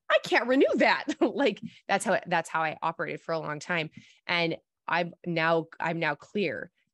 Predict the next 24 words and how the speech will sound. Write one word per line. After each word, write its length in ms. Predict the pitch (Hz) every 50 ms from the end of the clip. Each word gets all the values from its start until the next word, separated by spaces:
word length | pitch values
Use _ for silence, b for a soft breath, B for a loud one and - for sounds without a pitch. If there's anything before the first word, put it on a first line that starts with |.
| -
that 100 | 165 165 -
just 160 | 180 165 -
because 280 | 180 175 - 180 151 156
it 80 | -
wasn't 320 | 151 160 165 156 165 - 160
the 60 | 147
path 280 | - - - 147 143 -
I 120 | - 151
picked 320 | 151 - - 156 - - -
doesn't 240 | 156 160 160 -
mean 140 | 120 147 147
it 100 | 139 -
wasn't 240 | 143 147 143 156 151
a 40 | 151
path 260 | - - - 170 - -
that 160 | - - -
wasn't, 320 | 147 147 147 160 147 - - _ _ _ 165
had 200 | 151 - 156 151
a 80 | 143 - _ _ _ _ -
even 180 | 170 160 156 147
better 220 | 139 143 156 -
outcome 380 | - 113 - - - - - 170
for 100 | - -
me. 220 | - - - -